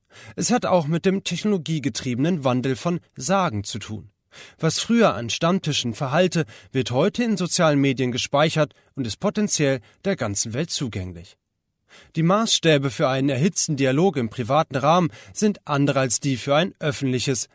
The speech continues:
isoliertes Statement. Aus der technosozialen Vermischung beider entstehen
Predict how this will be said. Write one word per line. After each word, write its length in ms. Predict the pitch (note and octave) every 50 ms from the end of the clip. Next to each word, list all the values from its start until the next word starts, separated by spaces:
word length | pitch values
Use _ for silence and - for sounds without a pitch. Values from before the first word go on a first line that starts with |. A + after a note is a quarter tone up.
| _ -
isoliertes 600 | E3 E3 D3+ G3 F#3 C#3 A#2 G#2+ G#2 - D#3 -
Statement. 580 | - - C3+ G#2 G2+ - A2 F#2 F2+ - - _ _ _ _ _ _ _ _ _ - - - - - -
Aus 200 | F3+ F3+ E3+ -
der 220 | F#3+ F#3+ F#3 F#3
technosozialen 800 | - G#3 G#3+ E3+ A3 A#3+ A3 E3 F#3 - - - F3 D#3+ D#3 D#3 D3+
Vermischung 640 | - D3+ C#3+ D3+ F#3 G3+ - G3 F3 E3+ B2+ G#2+
beider 360 | - C3 C#3 D3 D3+ C#3+ D#3
entstehen 540 | C#3 B2+ A#2+ - - - A#2+ A#2 D#3 F#3+